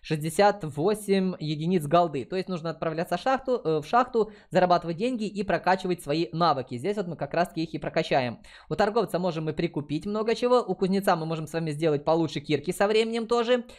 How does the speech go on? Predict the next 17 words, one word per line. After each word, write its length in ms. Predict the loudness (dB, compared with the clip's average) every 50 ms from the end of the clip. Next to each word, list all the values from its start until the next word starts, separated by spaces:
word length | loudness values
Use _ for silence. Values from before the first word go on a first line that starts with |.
| -20 -20 -20 -8 0
Э, 200 | 2 4 4 4 4
у 40 | 0
взломщика 520 | -2 0 0 0 0 0 -2 -2 -2 0
мы 100 | 0 0
с 60 | 0
вами 240 | 0 0 2 2 0
будем, 600 | 0 2 0 0 2 2 0 0 0 -2 -6 -10 -10
м, 640 | -6 -4 -4 -2 -2 -2 -2 -2 -2 -2 -4 -6 -8 -10 _ 0
эти, 440 | 0 0 2 2 2 4 4 4 2
э, 280 | 2 4 6 6 6
взламывать 520 | 4 4 4 2 2 2 2 -2 -4 -6 -6
сундуки, 320 | -8 -8 -6 -6 -6 -4
которые 320 | -2 -2 0 2 2 2 2
будем 240 | 2 0 -2 -2
находить 300 | -4 -4 -2 -2 -2 -2
в 40 | -2
пещере. 440 | -4 -6 -2 0 0 0 0 -2 -6